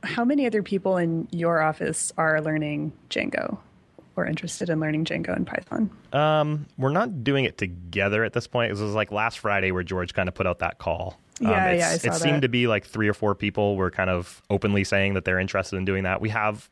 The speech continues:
Speaker 2: other people who have done it in the past and didn't speak up, so I don't know if they're just not interested in it or they are doing other things or,
Speaker 1: Mm-hmm.
Speaker 2: you know, just didn't see the thread or whatever the case may be. Um,
Speaker 1: Yeah.
Speaker 2: but yeah, there seems to be, like, three or four people, a couple other people from other offices as well.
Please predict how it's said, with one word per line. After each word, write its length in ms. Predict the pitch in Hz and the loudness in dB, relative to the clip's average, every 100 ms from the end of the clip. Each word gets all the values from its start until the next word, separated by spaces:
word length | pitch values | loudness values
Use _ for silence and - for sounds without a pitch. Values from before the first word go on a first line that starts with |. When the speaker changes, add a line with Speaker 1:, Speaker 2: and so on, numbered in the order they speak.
| - | -4
Speaker 2:
other 180 | 107 107 | -2 0
people 260 | 110 110 | 0 0
who 60 | 101 | 0
have 220 | 95 92 | 0 -2
done 160 | 95 95 | 0 0
it 40 | |
in 100 | - | -2
the 80 | 87 | -4
past 320 | 92 90 - | -2 -2 -2
and 100 | 85 | -6
didn't 200 | 90 85 | -6 -8
speak 260 | - 87 87 | -8 -4 -2
up, 200 | 90 - | -2 -2
so 100 | 87 | -2
I 40 | |
don't 120 | 87 | 0
know 100 | 85 | -2
if 120 | 85 - | -2 -4
they're 120 | 82 | -6
just 140 | 78 | -6
not 160 | 82 78 | -4 -4
interested 420 | 87 - 95 101 | -4 -2 -2 0
in 80 | 101 | 2
it 140 | 98 | 4
or 160 | 85 85 | 2 0
they 280 | 80 80 80 | 0 0 0
are 120 | 82 | -2
doing 240 | 85 80 | -2 -4
other 140 | 80 78 | -4 -2
things 440 | 95 92 87 87 | 0 2 0 -4
or, 420 | 82 80 - 82 - - - - - - | -4 -6 -4 -6 -8 -18 -20 -20 -18 -4
Speaker 1:
Mm-hmm. 140 | 208 214 | 0 2
Speaker 2:
you 40 | |
know, 140 | - - - | 0 -2 -14
just 100 | - | -6
didn't 200 | 85 80 | -6 -4
see 140 | - 87 | -4 -6
the 80 | - | -2
thread 340 | 87 80 - | 0 0 0
or 160 | - - | -8 -8
whatever 280 | - - - | -6 -6 -8
the 80 | - | -4
case 240 | - - | -4 -4
may 120 | - | -4
be. 160 | - 64 - - _ - 101 | -2 -4 -4 -12 _ -10 -4
Um, 40 | |
Speaker 1:
Yeah. 380 | 95 90 90 90 - | -2 0 0 -2 -4
Speaker 2:
but 100 | 139 | -2
yeah, 100 | 139 | 0
there 80 | 135 | 0
seems 180 | 139 139 | -2 -2
to 60 | 139 | 0
be, 60 | |
like, 160 | 127 107 | -2 0
three 140 | 123 | 0
or 40 | 113 | 0
four 160 | 117 | 0
people, 420 | - 110 - 101 | 0 -2 0 0
a 20 | 98 | 0
couple 240 | - 101 | -2 0
other 120 | 95 | 0
people 380 | 92 95 98 95 | -2 -2 0 0
from 140 | 95 90 | 0 -2
other 200 | 87 90 | 0 2
offices 360 | 87 - 92 | 0 -4 -10
as 140 | 87 85 | -10 -4
well. 400 | 87 85 85 | 0 0 0